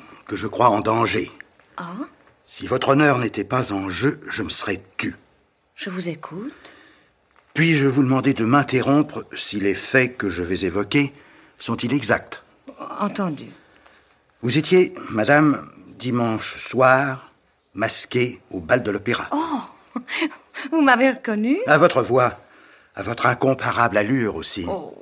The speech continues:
Speaker 2: banalité.
Speaker 1: Un certain Simon Cass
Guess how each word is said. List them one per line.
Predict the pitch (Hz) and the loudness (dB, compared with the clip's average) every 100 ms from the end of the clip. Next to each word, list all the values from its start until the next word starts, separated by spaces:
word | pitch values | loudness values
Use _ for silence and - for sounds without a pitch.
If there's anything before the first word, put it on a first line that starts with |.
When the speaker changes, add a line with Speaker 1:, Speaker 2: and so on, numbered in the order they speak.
| - 196 | -12 -8
Speaker 2:
banalité. | 196 185 208 185 165 - - - 226 - - 190 180 226 - - | -4 2 4 2 -6 -10 -14 -12 -8 -8 -10 -12 -10 -14 -14 0
Speaker 1:
Un | 147 151 | 4 4
certain | 143 202 - - 202 | 4 0 2 4 6
Simon | 170 - 180 165 151 | 4 0 0 4 4
Cass | 139 - 160 151 - - | 2 4 4 2 -4 -8